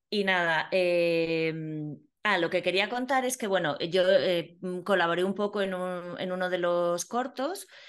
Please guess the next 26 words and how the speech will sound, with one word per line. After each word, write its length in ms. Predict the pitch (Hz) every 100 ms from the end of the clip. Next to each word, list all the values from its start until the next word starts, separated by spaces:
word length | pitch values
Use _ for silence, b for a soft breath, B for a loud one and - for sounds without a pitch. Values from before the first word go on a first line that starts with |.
| B B
y 380 | - 190 175 165
traté 300 | 165 160 170
de 100 | 180
ayudar 360 | 175 175 175 180
con 120 | 165
alguna 320 | 156 170 165
idea 240 | 165 170
en 100 | 165
otros, 300 | 185 226 285
pero 160 | 285 175
bueno, 260 | 156 143 135
no, 200 | 143 139
tampoco 340 | 135 151 160
salió 300 | 170 160 156
muy, 520 | 156 151 151 147 147
muy 180 | 147 151
bien, 260 | 147 185 254
por 100 | 196
lo 120 | 151
que 80 | 143
digo, 240 | 160 220
que 100 | 196
no 100 | 160
tenía 280 | 143 147 139
yo 160 | 139 135
competencias. 640 | 143 135 135 175 - 277